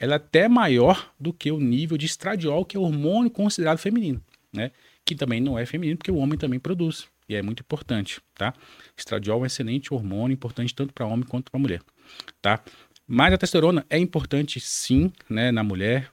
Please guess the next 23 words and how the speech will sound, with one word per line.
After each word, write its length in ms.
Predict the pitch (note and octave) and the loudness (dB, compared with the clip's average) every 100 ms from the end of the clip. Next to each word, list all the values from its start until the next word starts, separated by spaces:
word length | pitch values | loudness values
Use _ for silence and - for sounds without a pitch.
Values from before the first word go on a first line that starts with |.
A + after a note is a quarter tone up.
| _ | _
em 240 | D#3 A#2+ B2 | -8 -4 0
vários 300 | A#2 C3 - | 2 2 0
fatores. 480 | F#3+ - F#2+ F2 - _ _ - - | -2 0 0 -2 -12 _ _ -14 -2
A 100 | C3+ | 0
testosterona 400 | D#3+ F3+ E3 F3 | 2 2 2 2
também 220 | D#3 E3 | 2 2
ajuda 320 | D3 C#3+ E3 | 0 0 -2
a 20 | |
regular 540 | D#3 D3+ B2+ B2+ C#3+ _ D3 | -2 -2 0 0 0 _ -12
a 80 | |
taxa 300 | C3+ C3 - | -6 -6 -4
metabólica. 500 | C#3+ D3 C#3 C#3 A#2 - _ _ _ _ _ _ - | -4 -2 2 2 0 -12 _ _ _ _ _ _ -8
É, 280 | G2+ A#2 C#3 - _ _ - _ - - - | -2 -2 -2 -8 _ _ -20 _ -14 -14 -10
quem 100 | - | -6
tem 140 | F3+ C#3+ | 0 2
um 40 | |
nível 120 | A#2+ | 2
de 60 | A#2 | 2
testosterona 280 | A#2 - G2 | -4 -4 -6
mais 180 | D3 C#3+ | -4 -4
alto 300 | D#3 A#3 A#3+ _ _ - | -4 -6 -12 _ _ 2
vai, 300 | C#3+ B2+ F#3 | 4 4 2
sim, 300 | - - | -2 -2